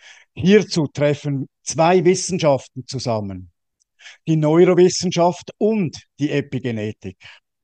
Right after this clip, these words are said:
Denn unser Gehirn gibt Signale an unseren Körper und unsere Zellen, was wiederum auf unsere Epigenetik und somit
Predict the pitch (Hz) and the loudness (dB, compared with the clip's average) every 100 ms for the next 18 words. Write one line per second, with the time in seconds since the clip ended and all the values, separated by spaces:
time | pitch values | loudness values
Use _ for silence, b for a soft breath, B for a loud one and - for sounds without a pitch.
0 | _ _ _ B B 180 175 170 160 131 | _ _ _ B B 0 2 0 -2 -4
1 | 147 120 208 202 180 147 147 - 135 139 | -2 4 6 4 0 -2 -6 -6 -6 -2
2 | 131 156 175 185 175 156 151 147 131 - | 2 4 4 2 -2 -2 -2 -4 -6 -6
3 | 135 143 170 - 185 147 _ B B 190 | -2 0 0 0 -2 -2 _ B B -2
4 | 170 170 165 156 156 175 185 190 143 104 | 0 0 -2 -6 -4 0 2 2 0 -4
5 | _ _ 127 147 - - 131 180 190 180 | _ _ -4 -4 -4 -12 -6 -4 0 2
6 | 135 123 127 127 165 147 143 139 135 139 | 0 -4 -10 -8 -6 -4 -4 -4 -6 -6
7 | 123 135 151 170 175 175 - - b - | -4 -2 0 0 -2 -8 -10 -20 b -8
8 | 160 - 175 190 160 - | -8 -4 0 0 -2 -6